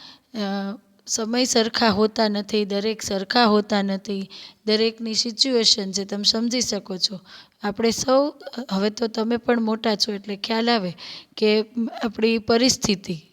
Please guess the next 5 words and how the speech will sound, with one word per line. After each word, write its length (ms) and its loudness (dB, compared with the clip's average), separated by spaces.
સ્થિતિ, 540 -2
પરિસ્થિતિ 840 0
આપણને 340 0
ખબર 360 2
પડે. 380 2